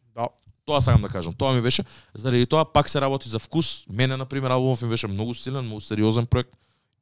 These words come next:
Speaker 2: и затоа велам субјективно, искрено, може би во мои очи верувам дека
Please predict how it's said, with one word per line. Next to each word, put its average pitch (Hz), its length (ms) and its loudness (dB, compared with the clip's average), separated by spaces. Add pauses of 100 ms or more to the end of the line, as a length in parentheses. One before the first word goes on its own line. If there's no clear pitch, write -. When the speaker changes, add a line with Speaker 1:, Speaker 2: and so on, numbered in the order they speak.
Speaker 2:
и 113 60 -8
затоа 117 260 4
велам 117 260 2
субјективно, - 760 0
искрено, 131 380 2 (420)
може 131 300 4
би 139 60 6
во 113 180 2
мои 120 220 8
очи 120 200 4
верувам 110 400 4
дека 120 220 -2